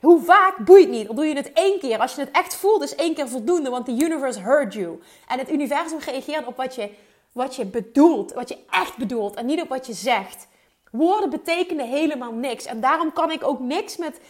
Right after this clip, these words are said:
met de uitspraak: "Ja, maar het universum kent het woord niet, niet", zeggen mensen heel vaak, hè? Zoals je bijvoorbeeld het woord zegt,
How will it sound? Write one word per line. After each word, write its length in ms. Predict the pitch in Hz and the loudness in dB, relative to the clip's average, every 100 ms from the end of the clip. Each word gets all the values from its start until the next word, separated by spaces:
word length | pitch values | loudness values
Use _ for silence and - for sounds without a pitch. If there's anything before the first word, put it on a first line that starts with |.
| - - | -20 -10
met 180 | 269 269 | -10 -2
de 80 | |
uitspraak: 600 | 269 330 - - 294 285 - - - | 0 0 -4 -4 -2 -2 -10 -20 -4
"Ja, 300 | 302 330 - | 0 0 -2
maar 160 | 294 285 | -6 -6
het 160 | - | -4
universum 580 | 254 285 269 320 311 302 | -4 -4 -2 -2 -2 -6
kent 240 | - 320 | -4 -6
het 100 | 302 | -6
woord 260 | 269 285 285 | -6 -6 -4
niet, 420 | 247 294 330 339 - | -4 0 0 -4 -8
niet", 400 | 240 233 190 - | -4 -4 -6 -12
zeggen 320 | - 214 220 | -10 -10 -8
mensen 280 | 214 214 220 | -10 -10 -10
heel 140 | 214 | -10
vaak, 320 | 202 196 196 | -6 -4 -4
hè? 200 | 226 311 | -4 -4
Zoals 260 | 339 262 262 | -4 -8 -8
je 60 | |
bijvoorbeeld 300 | 220 277 262 | -6 -6 -6
het 80 | 254 | -8
woord 240 | 240 269 269 | -8 -8 -6
zegt, 200 | 269 | -8